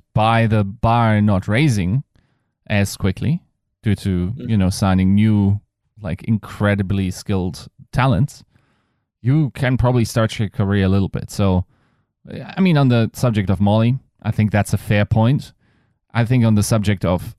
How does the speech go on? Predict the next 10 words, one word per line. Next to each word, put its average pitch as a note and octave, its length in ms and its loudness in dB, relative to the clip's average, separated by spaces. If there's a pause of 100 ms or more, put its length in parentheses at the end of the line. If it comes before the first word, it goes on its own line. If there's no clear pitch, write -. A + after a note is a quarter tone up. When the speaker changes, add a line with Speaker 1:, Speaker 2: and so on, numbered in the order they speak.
(100)
Speaker 1:
other B2 580 2 (100)
players A#2+ 380 2
of G#2 80 -2
similar G3+ 640 0 (120)
levels, F3 580 -2
th-, - 160 -2
especially G#2 720 -2 (480)
more B2+ 160 0
compatible A2+ 800 0
with G2 420 -2